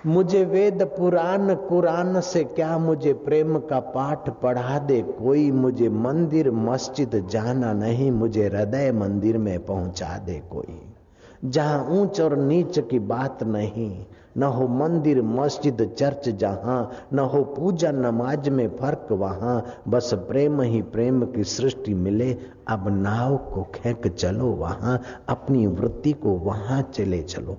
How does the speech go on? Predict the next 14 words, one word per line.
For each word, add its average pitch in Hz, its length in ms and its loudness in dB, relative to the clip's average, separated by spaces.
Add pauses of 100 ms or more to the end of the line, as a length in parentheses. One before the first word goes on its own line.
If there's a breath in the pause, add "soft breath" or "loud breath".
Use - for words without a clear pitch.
(340 loud breath)
आपके 117 360 0
अंदर 113 240 2
ऐसा 110 380 0
खजाना 120 540 0
छुपा 92 380 -2
है, 104 360 0 (340 loud breath)
आप 113 220 0
आधा 120 400 2
आधा 135 240 0
घंटा 127 440 0 (140)
थोड़े 117 220 4
दिन 110 260 2
ध्यान 101 340 0
करें 107 380 0